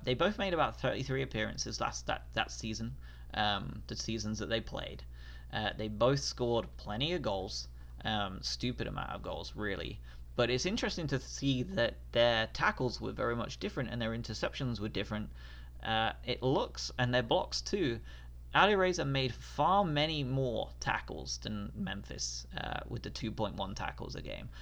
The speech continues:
Memphis didn't even hit the one tackle a game average mark.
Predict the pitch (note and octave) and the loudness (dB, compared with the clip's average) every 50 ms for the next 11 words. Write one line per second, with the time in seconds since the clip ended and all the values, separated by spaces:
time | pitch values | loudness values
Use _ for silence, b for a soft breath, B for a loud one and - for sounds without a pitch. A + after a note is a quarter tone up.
0 | B B - C#3+ D#3 - C#3 C3+ - - C3+ B2+ B2 A#2+ A#2 G#2+ G#2+ - - C3+ | B B 0 0 2 2 0 0 2 2 2 2 2 2 0 0 -2 -4 -4 -4
1 | - - - F#2+ G2+ G#2+ G2+ G2 - - G2+ G#2 - G2 F2+ G2+ F#2+ F#2+ G2 F#2+ | -4 -4 -4 -2 0 0 0 0 0 -2 -2 -2 -2 -4 -4 -4 -2 -2 -2 -2
2 | F#2+ G2 F#2 - - - - - - - - C#2+ A1+ G1+ - | -2 -4 -4 -4 -6 -8 -10 -10 -10 -6 -4 -4 -4 -4 -8